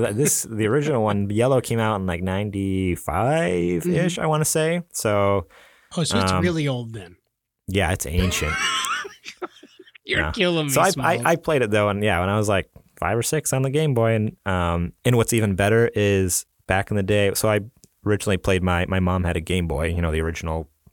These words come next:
Speaker 1: gray brick,
Speaker 2: Mm-hmm.
Speaker 1: and then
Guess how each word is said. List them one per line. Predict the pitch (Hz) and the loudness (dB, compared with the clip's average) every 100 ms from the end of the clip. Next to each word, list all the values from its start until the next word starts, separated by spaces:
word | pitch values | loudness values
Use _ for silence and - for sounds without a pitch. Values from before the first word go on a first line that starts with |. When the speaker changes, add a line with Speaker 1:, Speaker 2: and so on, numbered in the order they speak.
| _ | _
Speaker 1:
gray | - 90 85 80 | -4 0 0 0
brick, | 85 85 82 - - | -2 -2 -2 -8 -4
Speaker 2:
Mm-hmm. | 190 165 208 - _ _ - - 123 | -2 0 -2 -8 _ _ -14 -6 -2
Speaker 1:
and | 104 | 0
then | 98 95 95 92 | 2 2 0 -2